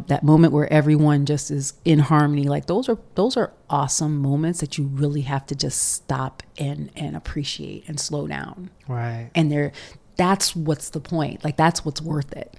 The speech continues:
Speaker 1: Like, all
Speaker 2: Right.
Speaker 1: the rest of the stuff, um, you know, there's, there's definitely a survival aspect to parenting, no question. I'm not, I'm not gonna lie. Like, sometimes it's like,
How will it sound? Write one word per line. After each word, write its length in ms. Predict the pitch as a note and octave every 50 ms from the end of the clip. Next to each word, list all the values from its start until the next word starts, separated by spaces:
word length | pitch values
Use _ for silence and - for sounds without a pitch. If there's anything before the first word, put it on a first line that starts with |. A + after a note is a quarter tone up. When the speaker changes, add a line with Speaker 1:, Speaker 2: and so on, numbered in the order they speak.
| - _ -
Speaker 1:
Like, 220 | C3 A#2+ B2 A#2
all 100 | E3 F#3+
Speaker 2:
Right. 60 | B3
Speaker 1:
the 100 | C4 A#3
rest 300 | F3 E3+ E3+ E3 - -
of 80 | D3 C3+
the 80 | C3+
stuff, 500 | C3 - - - C3 C3 A#2+ A#2 - - - - - - - - - - - - -
um, 440 | F3 E3 D#3+ D3+ D3 D3 D3 - - _
you 100 | - -
know, 140 | F#3 D#3 D3
there's, 220 | E3 F#3 F#3 F3
there's 200 | - - D4+ -
definitely 380 | - D#3+ C#3+ - D3+ C#3 C#3 C#3+
a 40 | C#3
survival 720 | - - C#3 B2+ A#2 A#2 C3+ C3+ C#3 D3 D3 B2+ C3+ C3+ -
aspect 520 | C3+ C3 B2+ C3 - - - C#3 C3+ - -
to 60 | D3
parenting, 580 | - - D3 C#3 C3+ C#3 D3+ D3+ - F#3+ G3 G3+
no 140 | G#3 G3+
question. 600 | A3 - - - D#4 - - - D#3+ C#3+ C3+ C3+
I'm 100 | C#3 D3+
not, 260 | F3 F#3 F#3+ F#3 E3+ E3+
I'm 160 | F#3+ F#3 G3+
not 140 | A3 C#4+ E4
gonna 220 | - A3+ F3+ C#3+
lie. 420 | C3+ C#3 C3 B2+ B2+ C3 D3 E3+ G3
Like, 180 | F#3+ D#3+ D3+ -
sometimes 560 | - D#3 F3+ F#3+ - F#3 F3+ F3 F3+ F3+ E3
it's 240 | E3+ E3 - - -
like, 280 | - - D#3+ - -